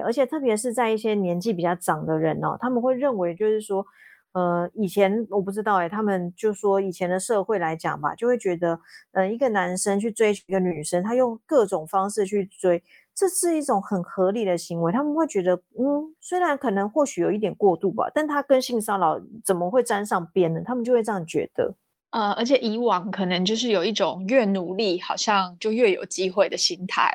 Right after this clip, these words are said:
Speaker 2: 哦。<laughs>
Speaker 1: 对啊，所以在这边也要特别跟大家讲，过度追求其实它也是一种性骚扰，而且啊，现在已经有在积极的要制定一个，一部法律，就是要针对像这种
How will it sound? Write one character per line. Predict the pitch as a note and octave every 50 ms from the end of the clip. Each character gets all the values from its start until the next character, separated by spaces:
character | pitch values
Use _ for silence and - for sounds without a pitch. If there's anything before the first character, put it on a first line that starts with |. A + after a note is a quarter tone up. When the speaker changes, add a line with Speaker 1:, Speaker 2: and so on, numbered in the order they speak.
| - - -
Speaker 2:
哦。 | G#3 G#3+
<laughs> | - - - - - - G3+ - _ _ _ _ _ F#4+ G#4+ A#4+ B4 B4 B4 B4 A#4 A4+ A4 A4 G#4+ G#4 G4 F#4 F#4 F#4 F4 -
Speaker 1:
对 | - C#4+ D4 C#4+
啊， | C4+ C4+
所 | B3+ - F#4
以 | F4+
在 | E4+ F4+ F4
这 | D#4+ E4+
边 | E4 E4 E4
也 | C4+
要 | A3+ A3+ B3
特 | - D4+ D#4
别 | C4+ B3 A#3
跟 | A3+ B3+ B3+ C4
大 | C#4 C4 B3+
家 | A#3 A#3+ B3
讲， | B3 - A3+ F3 E3+ D#3+
过 | _ E4 E4 D#4
度 | C#4 D#4 C#4+
追 | C4+ D4 C4+ C4
求 | B3+ - F#3+ F3+
其 | F3+ - G#3+ F#3+
实 | F#3+
它 | G3 - - C4 D4
也 | B3+ A#3 F3+ C#3
是 | - - G#3
一 | G3+ F#3+
种 | G3+ E3+ D#3+
性 | E3 - G#3+ G3 F3+
骚 | - F#3 E3+ F3
扰， | E3+ D#3+ D#3 - - -
而 | - G#3 A#3 C#4+
且 | - - - - - A3 F#3 E3+ E3
啊， | D#3+ E3 E3 E3+ - - - - - - _ _
现 | - F4 E4 D#4+
在 | F4+ E4+ C4+
已 | G#3+ G3
经 | G3+ B3+ C#4 C#4
有 | B3 F#3 F3
在 | G#3+ B3
积 | A#3+ - - B3+ B3
极 | - - F#3+ F3+
的 | F#3 F#3
要 | F#3+ G#3+ A3+ A3+
制 | A3 - B3+ A#3+
定 | G#3 A#3 A#3 G#3 E3+
一 | F#3
个， | F3 G3+ G3+ G3 - -
一 | G#3 G#3
部 | G#3 - C#4 A#3+
法 | A3+ - G3+ - -
律， | F#3 A3 G#3+
就 | G3+ B3+ C#4+
是 | C#4+ D4+ D4+
要 | D4+ C#4 C4
针 | - C#4 B3+ B3 B3+
对 | C#4+ C4 A#3
像 | A#3 C4+ B3
这 | A#3 B3 A#3+
种 | A3 F#3+ E3+ G#3